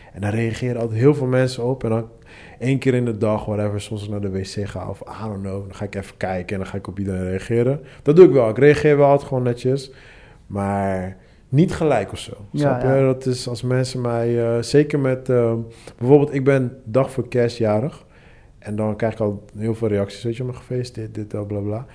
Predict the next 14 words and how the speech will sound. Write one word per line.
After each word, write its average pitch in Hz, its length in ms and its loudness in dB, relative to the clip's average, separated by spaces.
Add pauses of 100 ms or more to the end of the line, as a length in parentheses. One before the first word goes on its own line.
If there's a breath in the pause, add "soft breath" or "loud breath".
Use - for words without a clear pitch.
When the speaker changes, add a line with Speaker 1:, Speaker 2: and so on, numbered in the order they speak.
(360 soft breath)
Speaker 1:
En 107 100 -6
dan 110 240 -4
letterlijk 131 560 2
gewoon 113 440 -4 (120)
heel 139 420 6
mijn 170 240 2
kerst 135 460 0
ben 117 140 -4
ik 107 100 -4
mensen 107 380 -4
terug 110 200 -4
gaan 101 180 -4
bedanken 95 420 -8
gewoon. 98 240 -16